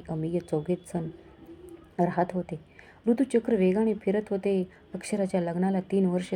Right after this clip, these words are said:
झाली होती. तिच्या पोटी एक गोड मुलाने जन्म घेतला होता. अक्षराने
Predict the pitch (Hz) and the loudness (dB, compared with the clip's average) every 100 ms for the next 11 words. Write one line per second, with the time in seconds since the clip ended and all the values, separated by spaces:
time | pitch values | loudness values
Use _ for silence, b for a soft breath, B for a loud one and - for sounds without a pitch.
0 | 180 175 175 175 - 175 160 B B - | -2 -2 0 -2 0 -2 -2 B B -6
1 | 196 190 - - _ _ _ 190 185 196 | -2 -2 -4 -12 _ _ _ 0 0 -2
2 | - 190 185 185 190 185 175 185 156 196 | 2 0 4 4 4 2 2 0 0 -2
3 | 196 180 175 170 185 175 175 165 156 B | 0 2 0 0 0 0 -4 -6 -8 B
4 | B B - 185 - 185 180 | B B -6 -4 -2 0 0